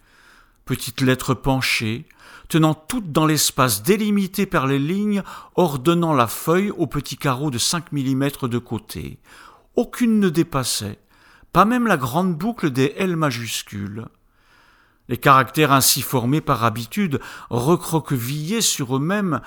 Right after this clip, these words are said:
semblaient protéger leur existence de toute manifestation extérieure,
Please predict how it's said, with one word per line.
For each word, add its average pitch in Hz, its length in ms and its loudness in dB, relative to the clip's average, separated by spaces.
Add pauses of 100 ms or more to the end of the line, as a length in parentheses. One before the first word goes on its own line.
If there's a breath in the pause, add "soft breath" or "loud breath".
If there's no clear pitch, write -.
(420 loud breath)
semblaient 170 360 2
protéger 190 600 0
leur 147 180 2
existence 139 840 -2
de 117 80 -4
toute - 280 -10
manifestation 135 920 -2
extérieure, 95 840 -4